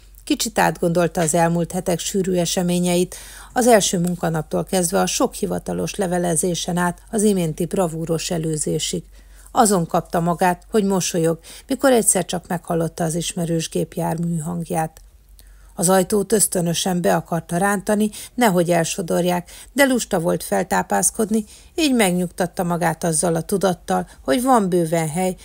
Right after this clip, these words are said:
majd figyel a kocsijára, és arrébb áll meg az érkező autó. Lustán pislogott kifelé,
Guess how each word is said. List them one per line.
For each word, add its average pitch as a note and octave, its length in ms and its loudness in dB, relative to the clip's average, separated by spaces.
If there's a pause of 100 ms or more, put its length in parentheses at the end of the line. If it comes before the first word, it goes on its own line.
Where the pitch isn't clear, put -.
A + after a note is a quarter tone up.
(140)
majd A#3+ 240 4
figyel F#3 360 0
a D#3+ 60 0
kocsijára, F#3 680 -2
és G#3 160 -2
arrébb E3 400 0
áll E3+ 140 0
meg E3+ 180 -2
az E3 120 -2
érkező D#3+ 540 -2
autó. D#3 500 -4 (800)
Lustán G3 600 2
pislogott F#3+ 580 0
kifelé, F#3+ 600 2